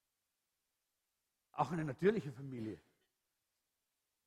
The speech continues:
Dass wir verbunden sind und sie nicht verachten. Er hatte eine gute Familie. Und eines Tages hatte, hatte, äh, he-, äh, hatte, äh, diese, äh, diese syrische Armee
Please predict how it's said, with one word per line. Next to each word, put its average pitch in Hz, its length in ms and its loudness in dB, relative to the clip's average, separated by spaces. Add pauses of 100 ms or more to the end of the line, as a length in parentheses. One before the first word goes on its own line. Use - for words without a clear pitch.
(160)
Dass 139 140 -6
wir 151 80 -6
verbunden 156 420 -8
sind 151 160 -6
und 120 140 -8
sie 123 100 -16
nicht 160 200 -10
verachten. - 480 -18 (1500)
Er 208 120 12
hatte 262 360 12 (340)
eine 233 220 8
gute 294 300 8
Familie. 262 580 12 (1120)
Und 202 180 6
eines 240 280 12
Tages 285 400 12
hatte, 254 380 12 (300)
hatte, 247 220 12
äh, 190 680 12
he-, 180 260 10
äh, 180 100 12
hatte, 226 260 12 (260)
äh, 180 340 10
diese, 196 420 6 (340)
äh, 147 300 8
diese 185 200 4
syrische 240 680 10 (180)
Armee 202 460 8